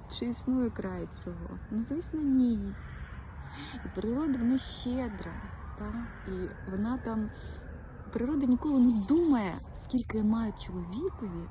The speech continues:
дати, аби, е,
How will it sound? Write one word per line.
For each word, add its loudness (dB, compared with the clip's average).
дати, -4
аби, 4
е, -4